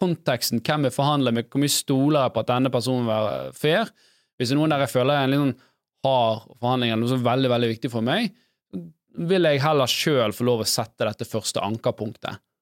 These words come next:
eh, og prøve å finne, eh, liksom, ut ifra hva jeg tror,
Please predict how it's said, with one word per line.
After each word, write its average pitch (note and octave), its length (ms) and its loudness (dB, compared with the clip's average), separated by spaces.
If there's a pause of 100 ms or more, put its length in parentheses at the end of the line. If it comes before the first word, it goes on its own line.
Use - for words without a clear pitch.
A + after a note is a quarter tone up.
(300)
eh, G#2+ 220 -8
og - 160 -4
prøve D#3 300 2
å B2 40 0
finne, C3 300 2
eh, A2+ 460 0
liksom, A#2+ 160 -4 (180)
ut A2+ 160 -6
ifra G#2 220 0 (500)
hva A#2 160 -4
jeg G#2 80 -6
tror, A2 240 -2